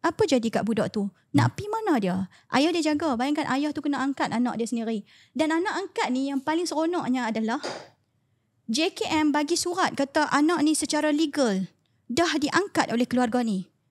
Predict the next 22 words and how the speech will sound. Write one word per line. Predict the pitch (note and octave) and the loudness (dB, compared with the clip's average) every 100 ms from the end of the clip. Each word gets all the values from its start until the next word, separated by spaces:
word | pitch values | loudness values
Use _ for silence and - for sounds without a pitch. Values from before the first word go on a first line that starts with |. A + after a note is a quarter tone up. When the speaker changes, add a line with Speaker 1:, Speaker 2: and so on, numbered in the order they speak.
| _ | _
Speaker 1:
Tapi | C4+ D4 | -8 -4
anak | D4+ C#4+ C4+ | -2 -2 -4
tu | |
tak | - | -6
dapat | G3+ - | -6 -8
kerakyatan. | G#3 - - G3 F3 _ _ _ _ _ _ - | -8 -10 -10 -10 -12 _ _ _ _ _ _ 0
Speaker 2:
Hmm. | C#3+ | 4
Speaker 1:
Kita | C#3+ A2+ G#2+ C4+ | 6 6 4 2
ada | B3+ | 0
banyak | - D4+ D4 | 0 -2 -2
kes, | - D#4 E4 - | -6 -6 -6 -8
anak-anak | - C4+ C#4 D4 | -2 -2 0 -2
ni | D4 | -2
dipulangkan | D4 D4 E4 E4+ D#4 B3 A3+ | -4 -6 -4 -2 -2 -2 -4
balik. | A3 A3 | -6 -8
Sebab | - D#4 C4+ | -10 -8 -6
bila | E4 A4+ A#4 | -6 -6 -6
anak | F4 | -6
you | F#3+ G#3 | -4 -4
tak | - | -4
ada | - | -4
kerakyatan? | G#3 - - - G#2 F3 | -4 -4 -6 -4 -4 -4